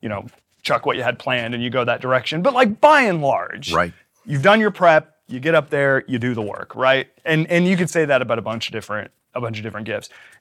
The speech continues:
Speaker 1: The truth of the matter is, if you're gonna give, you're gonna seek to try to give a word of knowledge, for example, and,
Speaker 2: Yes.
Speaker 1: like, God just doesn't give you anything,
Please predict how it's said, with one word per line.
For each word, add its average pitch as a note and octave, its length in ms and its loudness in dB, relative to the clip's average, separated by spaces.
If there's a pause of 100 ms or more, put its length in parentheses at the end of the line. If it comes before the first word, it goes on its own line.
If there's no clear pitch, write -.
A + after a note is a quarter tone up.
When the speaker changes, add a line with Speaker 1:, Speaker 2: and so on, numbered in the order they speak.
(140)
Speaker 1:
The F3 100 0
truth A#3 240 0
of F3+ 60 -2
the D#3+ 80 -2
matter D#3+ 280 2
is, A#2+ 360 0
if B2+ 160 -4
you're E3 160 0
gonna F3+ 160 2
give, D3 440 0 (180)
you're D#3 120 -2
gonna F3 140 2
seek D#3+ 260 -6
to C3+ 100 -12
try D3 200 0
to C#3+ 60 0
give C3+ 180 0
a C3 40 0
word C3 200 2
of G#2+ 80 -4
knowledge, A2 420 0
for A2 140 -4
example, G2+ 460 -10
and, - 80 -8
Speaker 2:
Yes. G2 120 0
Speaker 1:
like, A#2+ 220 -2 (640)
God D3+ 220 2
just D3+ 160 -6
doesn't C#3+ 180 -6
give C3+ 160 -4
you F3 60 2
anything, G3 500 0